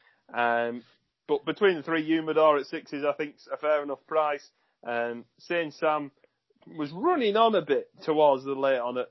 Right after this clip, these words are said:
at Leopardstown, and they went a crawl. And I don't think that necessarily suited him necessarily that much. If he's in this as well, I think Saint Sam's interesting at sixteens,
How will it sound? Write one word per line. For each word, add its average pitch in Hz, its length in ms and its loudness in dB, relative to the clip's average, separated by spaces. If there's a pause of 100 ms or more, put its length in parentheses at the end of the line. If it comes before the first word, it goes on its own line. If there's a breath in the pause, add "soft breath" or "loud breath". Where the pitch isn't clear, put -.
at 139 180 0
Leopardstown, 131 480 -4
and 147 140 -10
they 165 40 -6
went 196 280 -2
a 170 40 -12
crawl. 151 540 2 (340)
And 131 180 -4
I 143 100 0
don't 180 220 0
think 185 120 -8
that 175 140 -2
necessarily 156 560 -4
suited 139 360 -6
him 123 200 -4
necessarily 120 580 -2
that 117 180 2
much. 120 300 -8 (220)
If 139 140 -2
he's 185 260 2
in 156 160 0
this 151 180 0
as 139 80 -4
well, 131 400 6
I 139 80 2
think 156 300 -6 (300)
Saint 175 280 -2
Sam's 151 300 0
interesting 135 480 -4
at 117 80 -8
sixteens, 120 760 -4